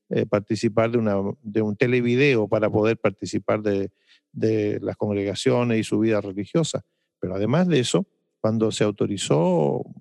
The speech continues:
un número de personas, em, se, se cuentan, hoy día se cuentan máximo de cincuenta a cuarenta personas, y los ancianos tienen que, eh, primero recibir una solicitud de quien quiera ir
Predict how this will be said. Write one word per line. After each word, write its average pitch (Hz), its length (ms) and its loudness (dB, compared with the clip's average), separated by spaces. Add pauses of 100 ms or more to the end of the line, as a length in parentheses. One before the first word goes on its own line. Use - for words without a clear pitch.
(240)
un 127 220 0
número 135 320 4
de 117 100 0
personas, 120 560 -2 (440)
em, 110 680 0
se, 123 180 -2 (260)
se - 160 -2
cuentan, 147 460 2
hoy 110 120 2
día 117 120 2
se 117 160 0
cuentan 127 600 0
máximo 110 500 0
de 98 80 -2
cincuenta 107 640 -2
a - 20 -4
cuarenta 107 400 -2
personas, 107 500 -2 (380)
y 104 80 -4
los 110 100 -2
ancianos 151 580 2
tienen 156 320 2
que, 143 360 0 (320)
eh, 127 200 2
primero 143 420 2
recibir 143 420 0
una 139 160 0
solicitud 127 560 0
de 170 120 2
quien 170 180 2
quiera 156 220 2
ir 165 280 2